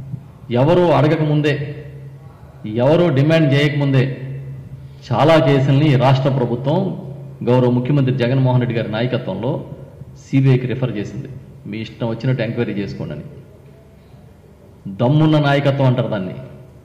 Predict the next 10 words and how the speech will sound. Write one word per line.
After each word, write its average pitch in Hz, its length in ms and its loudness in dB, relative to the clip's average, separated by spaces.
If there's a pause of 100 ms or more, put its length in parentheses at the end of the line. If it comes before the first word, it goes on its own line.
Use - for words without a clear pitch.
(1700)
చంద్రబాబు 151 380 4
నాయుడు 151 200 4
గారిలాగా 147 800 2 (1400)
ఏదో 131 520 2 (500)
బేకరాలు 143 640 2
కొడుతూ 135 540 0 (1000)
ఈ 123 140 0
రాష్ట్రంలోకి 139 460 0
సీబీఐని 139 460 0
రానివ్వనని, 131 720 2